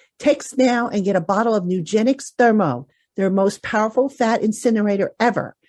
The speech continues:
with key ingredients to help you get back into shape fast, absolutely free. Again, text N F L to two three one two three one.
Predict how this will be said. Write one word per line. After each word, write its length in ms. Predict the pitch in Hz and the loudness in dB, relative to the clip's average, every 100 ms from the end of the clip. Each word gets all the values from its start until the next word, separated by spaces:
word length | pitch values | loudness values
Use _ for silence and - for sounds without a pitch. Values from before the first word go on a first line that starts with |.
| _ - | _ -6
with 140 | 170 | -4
key 240 | - 262 254 | 2 4 4
ingredients 420 | 226 262 277 277 | 4 2 0 -2
to 80 | 208 | -4
help 180 | 214 | -4
you 80 | 190 | -2
get 200 | 175 170 | -4 0
back 220 | 196 226 | -2 0
into 180 | 254 269 | 0 -2
shape 320 | - 233 226 - | 0 -2 -2 -2
fast, 480 | 202 165 135 - - - | -2 -2 -6 -16 -12 -4
absolutely 640 | 226 247 - 226 226 208 | -4 -4 -4 -2 -2 -2
free. 440 | 202 180 143 - - _ _ _ _ | -4 -2 -2 -4 -12 _ _ _ _
Again, 380 | 196 214 170 - _ _ - | 0 2 2 -2 _ _ -4
text 440 | 277 - - - - | -4 -4 -18 -10 -2
N 140 | 202 | 2
F 180 | 233 277 | 2 4
L 280 | 277 247 233 | 4 4 0
to 120 | 202 | -4
two 300 | - - 226 | -10 -4 -4
three 240 | 226 277 | 2 2
one 380 | 262 254 247 247 - - | 4 2 2 0 -6 -6
two 200 | - 330 | 2 2
three 240 | 320 220 175 | 2 -2 -2
one. 380 | 160 135 139 | -2 -4 -4